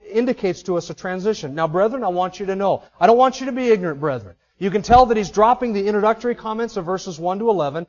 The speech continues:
and he's saying, "I don't want you to be ignorant. I want you to know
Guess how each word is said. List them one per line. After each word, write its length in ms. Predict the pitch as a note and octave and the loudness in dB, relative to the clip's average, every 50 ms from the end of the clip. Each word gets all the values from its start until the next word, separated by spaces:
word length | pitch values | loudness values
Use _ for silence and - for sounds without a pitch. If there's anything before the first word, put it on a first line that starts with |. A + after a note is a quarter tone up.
| _ _ _ _ | _ _ _ _
and 80 | E3+ F#3 | -4 -4
he's 160 | F#3+ F3+ - | -4 -4 -4
saying, 240 | - G#3 G3+ G3 G3 | -4 -4 -4 -4 -6
"I 100 | E3 F3+ | -4 -2
don't 160 | G3 A3+ A#3 | 2 2 4
want 240 | A#3 A3+ A#3 A#3 - | 4 4 2 0 -2
you 60 | C4 | -6
to 60 | C4 | -4
be 120 | A#3 A#3 G3+ | 0 2 2
ignorant. 240 | F#3+ F3 G3 G3+ F#3+ | 2 0 0 0 0
I 60 | E3+ | 0
want 320 | F3 F#3 G3 G#3 G3+ - | 2 0 -2 -2 -4 -6
you 60 | B3 | -6
to 60 | B3+ G#3 | -6 -4
know 300 | E3 D3+ D3 D#3+ D#3 | -2 -2 -2 -2 -4